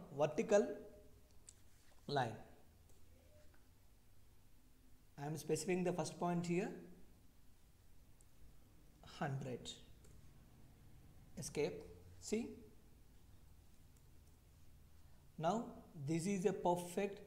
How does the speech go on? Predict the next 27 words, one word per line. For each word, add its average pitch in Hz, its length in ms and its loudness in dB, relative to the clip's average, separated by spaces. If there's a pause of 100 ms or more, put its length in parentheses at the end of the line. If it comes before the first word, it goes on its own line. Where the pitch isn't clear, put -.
(140)
hundred 175 360 4
M 180 220 4
M 220 120 2 (500)
horizontal 180 680 8 (260)
straight 143 420 4
line. 165 180 6 (480)
Now 170 160 6
this 160 220 4
is 185 100 6
a 202 80 8
perfect 202 600 6 (320)
hundred 165 320 4
M 175 180 4
M 226 120 2 (460)
vertical 185 480 6 (360)
straight 139 480 4
line. 120 160 2 (480)
So 196 400 4 (340)
to 170 80 4
measure 165 400 6
it 220 220 8 (260)
and 160 140 0
to 170 80 4
know 170 180 4
the 180 100 8
exact 165 460 6
length, 185 260 4